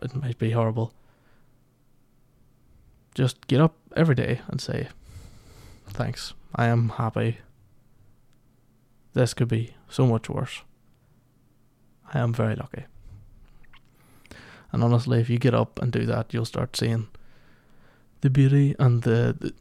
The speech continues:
the nice side of life. Well, life is a nice experience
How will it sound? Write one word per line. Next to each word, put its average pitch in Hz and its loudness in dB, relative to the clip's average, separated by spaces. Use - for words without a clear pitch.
the 127 2
nice 113 -2
side - -6
of - -8
life. - -6
Well, - -8
life 139 4
is 113 0
a 113 -2
nice - -8
experience - -8